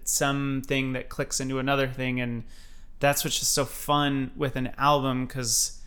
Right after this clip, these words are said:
you're throwing it out all, all on the listener. And then it's, like, all these puzzle pieces, or, or, like, maybe, like, Legos. Like, you're throwing all these Legos and, and then, like,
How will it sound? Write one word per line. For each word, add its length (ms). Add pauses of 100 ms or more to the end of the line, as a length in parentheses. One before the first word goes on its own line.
(320)
you're 200
throwing 680
it 120
out 280
all, 460
all 200
on 260
the 100
listener. 720 (360)
And 160
then 340
it's, 200
like, 160
all 100
these 180
puzzle 400
pieces, 680 (240)
or, 280 (100)
or, 220
like, 240
maybe, 280
like, 240
Legos. 720 (500)
Like, 260
you're 160
throwing 600
all 120
these 200
Legos 380
and, 180
and 260
then, 280
like, 340